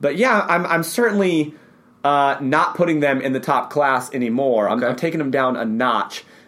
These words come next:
Speaker 1: Um, and, you know, I think that the Bills showed that
Speaker 2: Yeah.
Speaker 1: the Steelers are not up there with the Chiefs level.
Speaker 2: Well, and I think that this does show more about the Bills than it does the Steelers.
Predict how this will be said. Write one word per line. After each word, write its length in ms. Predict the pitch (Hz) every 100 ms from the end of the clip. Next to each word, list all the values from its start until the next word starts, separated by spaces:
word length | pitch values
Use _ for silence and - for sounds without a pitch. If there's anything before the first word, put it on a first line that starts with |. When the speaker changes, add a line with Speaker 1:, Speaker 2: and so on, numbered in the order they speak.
| _
Speaker 1:
Um, 480 | 120 120 117 110 107 107
and, 340 | 123 117 113
you 80 | 123
know, 100 | 113
I 60 | 110
think 240 | 131 123
that 260 | 123 110 -
the 100 | 107
Bills 340 | 120 147 147
showed 560 | - 196 117 117 - 123
that 220 | 123 117
Speaker 2:
Yeah. 160 | 151 160 - _
Speaker 1:
the 120 | 117 131
Steelers 400 | - 160 156 135
are 120 | 135
not 440 | 123 131 131 131 - _ _ _ -
up 260 | 143 139
there 360 | 131 135 127 127
with 200 | 120 113
the 80 | 110
Chiefs 380 | - 123 113
level. 320 | 104 85 71 69
Speaker 2:
Well, 240 | 156 160
and 160 | 151 160
I 120 | 170
think 260 | 170 208 202
that 180 | 170 131
this 220 | 175 139
does 340 | 131 156 151
show 240 | - 147 139
more 460 | 127 131 139 139
about 320 | 139 135 131 -
the 80 |
Bills 380 | 127 113 135 120
than 140 | 117 113
it 60 |
does 180 | 113 113
the 60 | 104
Steelers. 340 | - 110 104